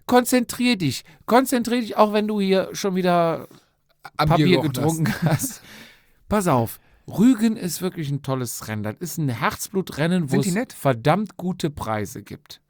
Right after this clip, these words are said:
Speaker 1: Die sind nett, aber auch eigen. Sind mir auch. So. Egal. Rügen hast du gute Preise.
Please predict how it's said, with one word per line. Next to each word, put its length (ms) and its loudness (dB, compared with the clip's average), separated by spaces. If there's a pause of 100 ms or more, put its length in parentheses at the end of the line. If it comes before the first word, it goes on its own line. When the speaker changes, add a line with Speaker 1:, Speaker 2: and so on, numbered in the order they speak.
(1080)
Speaker 1:
Die 100 2
sind 300 0
nett, 420 2 (420)
aber 300 8
auch 200 4
eigen. 440 -2 (680)
Sind 200 2
mir 200 6
auch. 300 -6 (460)
So. 240 0 (1000)
Egal. 480 2 (420)
Rügen 500 6 (760)
hast 260 0
du 80 0
gute 340 -2
Preise. 640 0